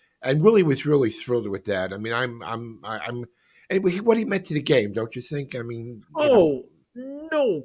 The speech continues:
Speaker 2: question. I, I, I'm, I'm so thrilled, and you were such a big part of that, and it was so important. Not only, I mean, look, y-, you're right, he was not with the Mets very long, but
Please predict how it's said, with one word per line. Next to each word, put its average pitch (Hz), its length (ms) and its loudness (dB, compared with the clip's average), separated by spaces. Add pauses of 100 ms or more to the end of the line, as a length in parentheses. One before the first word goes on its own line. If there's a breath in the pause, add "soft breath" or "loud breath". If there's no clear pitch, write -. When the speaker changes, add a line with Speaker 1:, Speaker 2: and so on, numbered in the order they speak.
Speaker 2:
question. 202 560 -4
I, 165 160 -2
I, 156 420 -6
I'm, 165 240 -10
I'm 151 160 -8
so - 220 2
thrilled, 165 500 6
and 139 120 2
you 180 100 2
were 160 80 2
such - 240 -4
a 131 40 -12
big 143 200 -4
part 147 240 -2
of 127 80 0
that, 123 220 -2
and 123 120 -6
it 120 80 -8
was 131 280 -8 (500 soft breath)
so - 260 0
important. 202 480 6
Not 277 300 2
only, 196 380 4
I 131 40 2
mean, 143 120 -2
look, 131 280 -2
y-, 113 200 -12
you're 127 160 -8
right, 107 340 -4
he 131 100 -10
was 120 240 -10
not 139 220 -4
with 127 120 -2
the 131 80 -8
Mets 123 280 -8
very 117 240 -6
long, 101 380 -12 (580 soft breath)
but 254 420 0